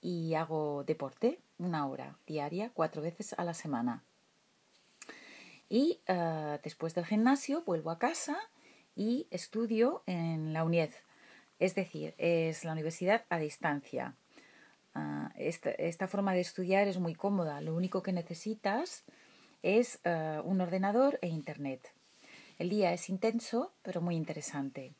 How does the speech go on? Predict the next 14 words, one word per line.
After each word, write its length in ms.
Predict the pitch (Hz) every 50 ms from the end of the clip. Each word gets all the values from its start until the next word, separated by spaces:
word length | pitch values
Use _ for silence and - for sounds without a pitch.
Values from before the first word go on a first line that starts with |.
| _ - - - - - _
Y 80 | - 180
a 60 | 175
veces, 560 | 185 202 196 - - 175 156 - - - - - -
algún, 560 | 156 156 156 147 156 - - - - - -
durante 320 | - 165 160 156 160 160
la 120 | 160 165 160
semana, 500 | - 170 180 208 226 220 233 254 269 -
quedo 240 | 208 170 170 165
con 140 | 170 180 170
mis 180 | 165 165 - 180
amigos 520 | 170 180 214 233 226 226 240 285 285 -
para 240 | - 185 160 160 156
tomar 260 | - 160 160 165 151
algo. 420 | 143 135 139 139 135 175 220 254